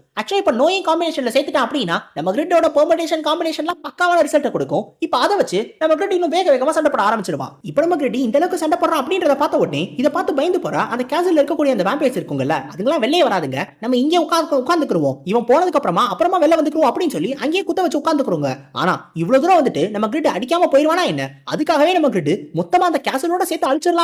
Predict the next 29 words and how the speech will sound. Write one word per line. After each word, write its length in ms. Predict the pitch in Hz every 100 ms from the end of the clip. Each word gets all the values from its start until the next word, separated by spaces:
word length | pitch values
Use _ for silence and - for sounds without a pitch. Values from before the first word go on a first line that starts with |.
| 330
அப்படின்னு 100 | 302
சொல்லி 180 | 302 277
முடிவு 280 | 277 277
பண்ணுவா. 220 | 185 131 123 _
அது 140 | - 311
அவன் 200 | 349 392
பண்ண 160 | 330
மாட்டான். 420 | 302 180 131 - - 160
அதுக்காகவே 500 | - 285 151 147 175
நம்ம 180 | 147 135
பிரகாம 360 | 156 233 220 190
அசிமுலேட் 340 | 233 208 -
பண்ணுவான். 240 | 143 127 - _
நம்ம 180 | 370 339
பிரகாம 320 | 339 381 330
அசிமுலேஷன் 380 | - 392 349 262
பண்ணி 160 | 311 320
உள்ள 200 | 339 320
வந்த 200 | 269 175
உடனே 440 | 156 151 131 -
இப்ப 420 | 165 170 151 151 -
மொத்த 420 | 160 247 - 294
பேரையும் 280 | 190 254 226
காலி 160 | 214
பண்ணும் 240 | 240 202 180
அப்படின்னு 140 | 226
சொல்லி 160 | 185 165
முடிவு 260 | 165 156
பண்ணிடுவான். 300 | 143 139 120